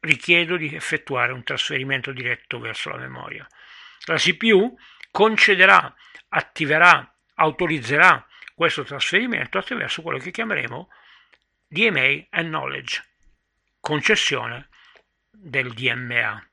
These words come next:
autorizzazione affinché il D M A avvenga. Come sapete, nelle linee del bus dei controlli compariranno anche le, le linee di reset con cui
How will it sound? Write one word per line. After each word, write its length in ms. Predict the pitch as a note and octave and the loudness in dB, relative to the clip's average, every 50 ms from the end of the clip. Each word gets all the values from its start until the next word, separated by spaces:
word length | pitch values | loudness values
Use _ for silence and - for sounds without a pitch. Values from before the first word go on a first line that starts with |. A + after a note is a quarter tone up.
| _ _ _ | _ _ _
autorizzazione 1120 | - E3+ E3+ D#3+ - E3+ D#3+ D#3+ E3 C3+ - F#3 - - - - B2 A#2 A#2 A2+ A#2 C3+ - _ - - - - - _ _ _ _ _ | 4 4 4 4 0 -4 -6 -6 -6 -4 -4 -6 -4 -6 -10 -10 -10 -10 -12 -12 -14 -18 -20 _ -20 -20 -20 -20 -20 _ _ _ _ _
affinché 420 | - - - - D3+ C#3+ - - | -6 -6 -6 -6 -8 -8 -8 -8
il 140 | C#3 C3+ C3+ | -8 -8 -8
D 180 | B2+ C#3+ D#3+ D3+ | -6 -6 -6 -6
M 120 | C3 A#2 A#2 | -6 -6 -6
A 180 | A#2 A#2 A2+ | -6 -6 -6
avvenga. 640 | G#2+ G#2 - - - - - C#3+ - - - - - _ _ _ _ _ _ _ _ _ _ _ _ _ _ _ _ _ _ _ _ _ - | -8 -10 -12 -14 -14 -14 -14 -18 -18 -18 -18 -18 -20 _ _ _ _ _ _ _ _ _ _ _ _ _ _ _ _ _ _ _ _ _ -16
Come 240 | - - C#3+ C3+ D3 | -10 -8 -4 -4 -2
sapete, 460 | C#3 E3 E3+ B2+ C#3+ C#3 C3 - - | -2 -2 0 0 0 0 0 -4 -8
nelle 160 | C#3+ C#3+ B2+ B2 | -8 -8 -8 -6
linee 200 | B2 B2+ C3+ B2+ | -6 -6 -6 -6
del 160 | A#2+ A#2 A#2+ | -8 -8 -6
bus 220 | A#2 A2+ G#2+ - | -6 -6 -4 -4
dei 80 | - C3+ | -6 -6
controlli 680 | B2 C3 B2 A#2+ - C#3+ C3+ A#2+ A2 G#2+ G#2+ D3+ D#3+ - - - - - - - - - - | -8 -10 -12 -8 -8 -6 -6 -6 -8 -10 -12 -14 -16 -16 -20 -20 -20 -20 -20 -20 -20 -20 -20
compariranno 680 | - - D#3 B2+ A#2 - D3+ C3+ C3+ C3+ C3+ C3+ C3 C3 | -10 -10 -8 -4 -2 -2 -2 -2 -2 -4 -6 -6 -6 -6
anche 260 | C3+ C3+ - - - | -6 -6 -6 -8 -12
le, 120 | A#2+ A#2 - - F#3+ - - - - D3+ | -12 -12 -14 -16 -18 -16 -16 -14 -14 -14
le 220 | - A#2+ A#2+ A#2+ | -14 -12 -12 -10
linee 280 | B2 C3+ C#3 C3 B2 A#2+ | -8 -6 -6 -6 -8 -8
di 80 | A2+ | -8
reset 680 | A#2+ A2+ A#2 - - D#3 D#3 D3 - - _ - D3 D3 - | -8 -6 -6 2 4 4 4 4 2 -4 _ -10 -10 -10 -10
con 160 | - C#3 B2+ | -14 -18 -18
cui 420 | - - - C3 B2 A#2+ B2 A#2+ | -16 -14 -12 -10 -10 -10 -10 -12